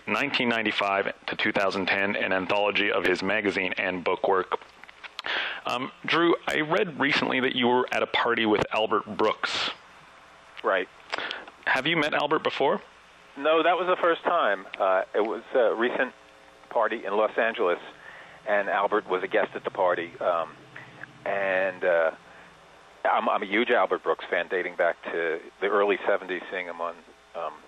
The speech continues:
Speaker 2: Flip Wilson Show and Saturday Night Live, even Ed Sullivan, his original appearances. So I'm a huge fan of his. So it was a treat to meet him.
Speaker 1: Mm-hmm.
Speaker 2: And, uh, you know, he, I'm not sure if he knew who I was, but, you know, I gave him a copy, a couple of copies of my Jewish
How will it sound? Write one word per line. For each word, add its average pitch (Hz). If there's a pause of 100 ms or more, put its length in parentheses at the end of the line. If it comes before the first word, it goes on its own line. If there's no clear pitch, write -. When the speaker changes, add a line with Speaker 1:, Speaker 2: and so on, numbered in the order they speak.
(180)
Speaker 2:
Flip 110
Wilson 110
Show 98
and 78 (400)
Saturday 92
Night 87
Live, 90
even 104
Ed 87 (100)
Sullivan, 80
his 78
original 85
appearances. 78 (100)
So 90
I'm 90
a 98
huge 95 (100)
fan 80
of 76
his. 80
So 101
it 98
was -
a 101
treat 120
to -
meet 90
him. 92 (400)
Speaker 1:
Mm-hmm. 123 (460)
Speaker 2:
And, 107 (120)
uh, -
you 147
know, 165
he, 185 (120)
I'm 160
not 196
sure 208
if 175
he 185
knew 175
who 165
I 135
was, 151 (120)
but, 147
you 170
know, 131
I 127
gave 143
him 135
a 127
copy, 131
a 127
couple -
of 127
copies 120
of 110
my 107
Jewish 117